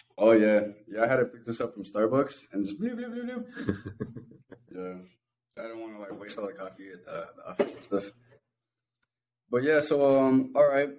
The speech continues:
Speaker 1: You and me, we've touched base on this before, but how did you transition from, let's say, the beginning, first starting construction and stuff,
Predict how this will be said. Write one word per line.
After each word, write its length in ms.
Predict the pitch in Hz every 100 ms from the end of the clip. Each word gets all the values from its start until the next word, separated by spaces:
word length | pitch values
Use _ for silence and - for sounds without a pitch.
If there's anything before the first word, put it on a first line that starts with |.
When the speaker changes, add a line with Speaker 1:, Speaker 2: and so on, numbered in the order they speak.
| - _ _
Speaker 1:
You 160 | - 196
and 80 | 190
me, 80 | 185
we've 180 | 175 170
touched 220 | 165 127
base 220 | 131 127
on 80 | 123
this 140 | 117
before, 640 | - - 104 107 123 127
but 360 | 110 107 95 -
how 300 | - - 180
did 240 | 185 185 156
you 720 | 165 165 156 147 139 135 - - _ _ _ _ _
transition 840 | - 165 151 139 139 135 135 131 127
from, 800 | 120 120 117 113 110 110 110 113 _ _ _ _
let's 280 | 107 123 127
say, 580 | 135 127 123 117 113 113 - - _ _ _ 127
the 140 | 120
beginning, 640 | 123 127 147 143 139 123
first 300 | - 143 139
starting 280 | - 131 131
construction 520 | - 110 120 120 120
and 80 | 117
stuff, 260 | 117 120